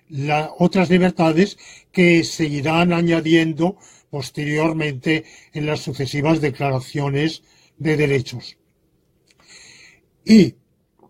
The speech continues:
por otro lado, eh, mm, enseguida,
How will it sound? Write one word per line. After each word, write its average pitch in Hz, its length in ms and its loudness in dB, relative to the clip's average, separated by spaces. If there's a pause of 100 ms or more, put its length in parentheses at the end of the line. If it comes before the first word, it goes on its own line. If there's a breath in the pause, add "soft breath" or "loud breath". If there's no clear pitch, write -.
(2000)
por 143 160 0
otro 175 260 4
lado, 185 480 4 (1160)
eh, 156 440 -2
mm, 143 640 -4 (1500)
enseguida, 165 880 2